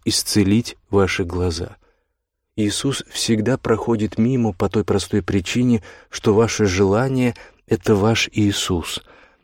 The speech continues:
Каждая проблема имеет своё решение или спасителя в форме желания.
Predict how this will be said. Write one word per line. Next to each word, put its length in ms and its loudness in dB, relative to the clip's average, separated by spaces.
Каждая 380 4
проблема 440 2
имеет 400 4
своё 260 4
решение 580 4
или 200 2
спасителя 720 0
в 40 -2
форме 340 0
желания. 600 0